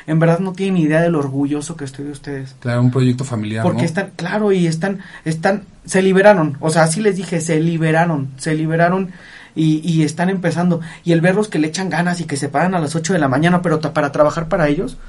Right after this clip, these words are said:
Speaker 2: Claro.
Speaker 1: no tiene precio. ¿Por qué? Porque sí, pues, a mi mamá a lo mejor le pagaban muy bien, pero mi mamá le hacía ganar a esa empresa millones de pesos.
Speaker 2: Claro.
Speaker 1: Entonces, esa fue otra cosa de las, en las que, eh, en las que yo me identifiqué.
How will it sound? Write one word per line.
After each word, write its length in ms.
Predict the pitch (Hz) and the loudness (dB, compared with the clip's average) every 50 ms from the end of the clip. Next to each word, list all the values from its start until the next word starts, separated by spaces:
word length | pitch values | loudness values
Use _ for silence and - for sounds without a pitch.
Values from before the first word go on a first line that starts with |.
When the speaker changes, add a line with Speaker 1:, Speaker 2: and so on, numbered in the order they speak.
| - 117 | -12 -8
Speaker 2:
Claro. 140 | 110 110 | -4 -2
Speaker 1:
no 100 | 180 190 | -2 -2
tiene 200 | 185 220 208 196 | 0 0 0 -2
precio. 400 | 170 165 180 208 208 - 151 131 - - - - - - - | -2 -2 -4 -6 -4 -4 -6 -6 -8 -10 -16 -18 -20 -16 -8
¿Por 140 | - 180 165 | -6 -6 -6
qué? 120 | - 254 | -6 -8
Porque 300 | 247 - 196 - - 160 | -8 -8 -10 -8 -6 -6
sí, 200 | 156 160 214 277 | -6 -4 -6 -8
pues, 180 | 262 - 294 285 | -8 -6 -6 -4
a 80 | 120 139 | -2 -2
mi 120 | 160 165 | 0 0
mamá 160 | 170 170 196 233 | -2 -2 -4 -4
a 40 | |
lo 80 | 254 254 | -6 -6
mejor 180 | 220 - 233 233 | -6 -6 -6 -8
le 80 | 220 | -8
pagaban 340 | - 202 202 208 214 214 208 | -8 -6 -6 -4 -4 -2 -2
muy 140 | 208 214 202 | -2 -2 -2
bien, 300 | 196 233 254 240 - - - _ _ _ _ _ _ _ _ _ _ _ _ _ _ | -2 -4 -6 -8 -8 -10 -14 _ _ _ _ _ _ _ _ _ _ _ _ _ _
pero 200 | _ 165 170 175 | _ -2 0 2
mi 80 | 175 175 | 2 2
mamá 200 | 180 180 180 208 | 2 2 2 2
le 40 | 214 | 0
hacía 180 | 208 208 - 202 | 0 0 -2 -4
ganar 240 | 202 196 196 196 202 | -4 -4 -4 -2 -2
a 40 | |
esa 100 | 202 190 | -2 -2
empresa 380 | 185 175 180 190 196 196 202 202 | -2 -2 -2 -4 -4 -4 -2 0
millones 480 | 190 170 160 165 185 185 208 208 185 170 | 0 0 0 0 -2 -2 0 -2 -2 -2
de 80 | 165 | -4
pesos. 420 | 160 175 202 208 - 147 131 - - - | -4 -6 -6 -6 -8 -10 -12 -12 -16 -10
Speaker 2:
Claro. 360 | - 127 127 120 117 117 113 113 117 - _ _ _ _ _ _ _ | -4 -2 -2 -2 -2 -4 -6 -10 -12 -18 _ _ _ _ _ _ _
Speaker 1:
Entonces, 420 | 170 165 160 196 196 180 214 196 190 - | -4 -2 -2 0 0 0 -2 -2 0 -2
esa 200 | 214 226 240 226 | -2 -2 -2 -2
fue 120 | - 233 | -2 -2
otra 180 | 233 - 180 180 | 0 0 -2 -2
cosa 220 | - 214 214 233 220 | -2 -4 -2 -2 -2
de 80 | 196 | -2
las, 180 | 170 160 160 - | -2 -2 -4 -6
en 160 | - 170 165 160 | -4 -2 0 0
las 160 | 160 160 - | -2 -2 -4
que, 100 | 160 147 147 | -4 -4 -4
eh, 420 | 135 131 156 156 151 147 143 131 - 147 | -2 -2 -2 -2 -2 -2 -2 -4 -4 -4
en 80 | 165 160 | -4 -2
las 120 | 160 160 | -4 -4
que 80 | 165 170 | -4 -4
yo 100 | 180 196 | -4 -2
me 100 | 208 202 | -2 -2
identifiqué. 540 | 180 160 165 165 160 156 - 220 226 226 | -2 -4 -4 -6 -8 -6 -6 -6 -6 -6